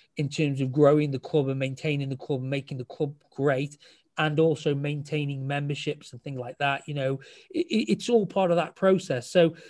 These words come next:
you know, y-, pricing is a massive part of judo. It's a massive part of the strategy and marketing strategy around judo. So if we're undercharging against every other martial art and we're still not getting people through the bo-, doors,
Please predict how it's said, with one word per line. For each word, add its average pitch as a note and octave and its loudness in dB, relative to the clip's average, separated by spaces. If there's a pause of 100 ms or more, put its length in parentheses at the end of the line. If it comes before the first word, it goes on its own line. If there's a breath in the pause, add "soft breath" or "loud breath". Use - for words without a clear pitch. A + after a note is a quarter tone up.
(240 loud breath)
you F3 2
know, D3+ 4 (260)
y-, F3+ -4
pricing G#3+ 2
is D3+ 2
a D#3 0
massive D3 -4
part B2 -2
of B2 -14
judo. C3 0
It's C3 -6
a C3 -6
massive C#3+ -6
part C3 -4
of A#2 -10
the B2 -10
strategy C3 -6
and B2 -6
marketing C3+ -4
strategy D#3 -4
around A#2+ -8
judo. C3 -4 (380 loud breath)
So D#3+ 6
if F3+ -2
we're G#3 4 (120)
undercharging F3 2
against C#3+ -6
every D3+ 2
other C3+ 2
martial C3+ -2
art C3+ -4
and E3 -4
we're D#3+ 0
still F#3+ 0
not G#3+ 0
getting D#3+ -2
people F3 -2
through D3+ -4
the C3 -4
bo-, D#3+ -4
doors, D#3 -2